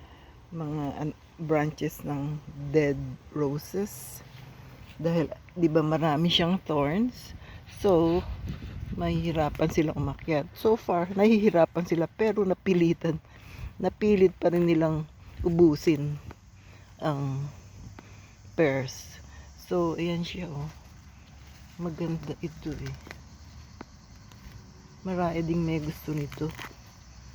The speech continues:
So, pinami-, may humingi, binigyan ko. Lilinisin ko pa ito. Dahil merong mga iba't ibang unwanted plants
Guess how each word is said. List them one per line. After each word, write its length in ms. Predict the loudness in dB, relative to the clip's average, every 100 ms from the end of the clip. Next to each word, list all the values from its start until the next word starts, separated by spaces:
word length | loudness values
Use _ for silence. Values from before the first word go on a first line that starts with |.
| -20 -20 -20 -20 -20 -20 -20 -20 -4
So, 160 | -2
pinami-, 480 | -2 -2 0 0 -4 -8 0
may 240 | 4 4
humingi, 400 | 2 0 0 -4 -8 -18 -20 -6
binigyan 560 | -2 -2 -4 -4 -4 -6
ko. 80 | -6 -8 -10 -18 -18 -18 -20 -20 -20 -20 -20 -20 -20 -20 -20 -20 -16 -12 -2
Lilinisin 640 | 0 2 4 2 0 -6
ko 80 | -6 -8
pa 160 | -8
ito. 320 | -8 -6 -6 -6 -12 -20 -20 -20 -20 -20 -20 -20 -20 -20 -20 -20 -20
Dahil 400 | -6 -4 0 0
merong 400 | 2 0 -2 -2
mga 280 | -2 -2 -2 -4 -8 -18 -20 -20 -20 -20 -12
iba't 240 | -8 -6 -6 -6
ibang 400 | -4 -4 -6 -4
unwanted 640 | -2 0 0 0 -2 -4 -6 -6
plants 480 | -4 -4 -8 -16